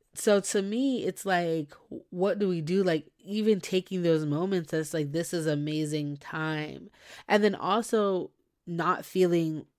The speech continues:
not personally disappointed, but also understanding the conditions in which people are laboring, laboring under, was like, I can get the various, I wrote a Bitch Media piece about this. Like, I don't think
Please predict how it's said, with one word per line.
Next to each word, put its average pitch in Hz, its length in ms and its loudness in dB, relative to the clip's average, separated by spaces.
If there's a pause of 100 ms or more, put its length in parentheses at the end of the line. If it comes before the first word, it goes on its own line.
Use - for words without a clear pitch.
(320)
not 226 320 0 (320)
personally 214 480 2
disappointed, 151 720 -2
but 170 160 0
also 190 320 0
understanding 170 540 -4
the 160 80 -2
conditions 156 580 -4
in 151 140 -2
which 147 160 -4
people 156 260 -6
are 143 100 -2
laboring, 160 600 -2 (100)
laboring 180 560 0
under, 147 340 -2 (260)
was 180 120 0
like, 180 200 0 (360)
I 190 160 4
can 196 380 -4
get 156 260 -2
the 170 120 0
various, 156 500 2 (920)
I 175 160 4
wrote 190 240 6
a 180 100 0
Bitch 165 220 -2
Media 196 300 4
piece 151 240 -4
about 143 240 -2
this. - 320 -10
Like, 156 260 0 (1200)
I 190 140 6
don't 220 180 8
think 202 400 0